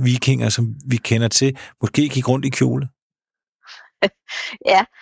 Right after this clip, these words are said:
Speaker 2: altså, jeg er godt klar over, at det er kontroversielt, og det er måske også derfor, at... Øh, at, at, at der er rigtig mange, der har holdt sig fra at tage diskussionen, men vi har bare så mange fund efterhånden, at vi ikke kan ignorere det. Og jeg synes jo, det er enormt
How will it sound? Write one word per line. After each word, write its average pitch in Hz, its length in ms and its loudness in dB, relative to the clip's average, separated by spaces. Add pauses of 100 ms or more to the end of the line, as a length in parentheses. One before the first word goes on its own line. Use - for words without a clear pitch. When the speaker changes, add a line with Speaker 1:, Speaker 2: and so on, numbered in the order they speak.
(140)
Speaker 2:
altså, 196 320 4
jeg 175 180 6
er 180 160 2
godt 190 100 2
klar 220 280 4
over, 208 80 8
at 214 60 4
det 214 80 4
er - 180 0
kontroversielt, 208 680 2
og 190 100 4
det 196 60 2
er 190 120 2
måske 202 300 4
også 254 180 -6
derfor, 220 400 0 (220)
at... - 120 -14 (180)
Øh, 165 220 -10 (720)
at, 185 160 -6
at, 180 140 -6 (140)
at 190 120 -8
der 185 160 0
er 180 140 -4
rigtig 233 300 -8
mange, 185 200 -6
der 208 160 -2
har 185 160 -6
holdt 220 180 0
sig 185 160 -16 (100)
fra 190 120 -4 (200)
at 180 40 -16 (100)
tage 190 240 -14
diskussionen, 208 720 -14
men 170 80 -14 (100)
vi 202 140 -14
har 190 100 -2 (100)
bare 214 180 4
så - 120 -16 (100)
mange 214 200 -8 (100)
fund 254 200 -2 (160)
efterhånden, 196 500 -6 (420)
at 202 100 -2
vi 208 120 -16
ikke 233 160 -18
kan 254 120 -6
ignorere 190 500 -2
det. - 80 -20 (500)
Og 190 100 4
jeg 214 120 -4
synes - 260 -16
jo, 233 100 -16
det 196 80 -10
er 180 120 -8
enormt 214 280 0